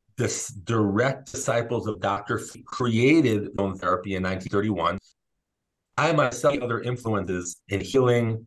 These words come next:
metaphysics, martial arts, et cetera, et cetera. And I altered a little bit zone therapy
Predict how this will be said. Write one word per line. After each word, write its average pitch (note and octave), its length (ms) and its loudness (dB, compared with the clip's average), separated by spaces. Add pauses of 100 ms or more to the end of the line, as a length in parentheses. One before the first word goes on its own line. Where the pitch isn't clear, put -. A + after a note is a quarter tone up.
(120)
metaphysics, A2 1080 0
martial F#2+ 460 0
arts, A#2 480 0
et G2 120 -10
cetera, G#2 340 -4
et - 60 -8
cetera. A#2+ 340 0 (840)
And A#2+ 140 -2
I A#2 200 -2
altered D3+ 420 2
a A#2+ 40 2
little B2 280 0
bit G#2 240 -2 (240)
zone G#2+ 600 -2
therapy G#2+ 600 -2